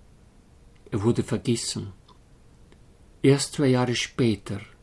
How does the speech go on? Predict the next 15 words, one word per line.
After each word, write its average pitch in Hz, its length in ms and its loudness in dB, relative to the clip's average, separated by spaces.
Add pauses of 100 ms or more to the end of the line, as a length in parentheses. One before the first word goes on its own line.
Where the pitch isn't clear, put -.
(580)
erinnerte 127 580 4
sich 127 280 0
der 120 100 2
Mundschenk 123 800 0
wieder 135 300 2
an 107 160 -4
ihn, 101 260 -4 (1160)
weil 101 220 0
niemand 127 480 4
die 113 120 -2
Träume 113 340 2
des 113 220 -2
Pharao 123 480 0
deuten 104 440 -6
konnte. 104 500 -8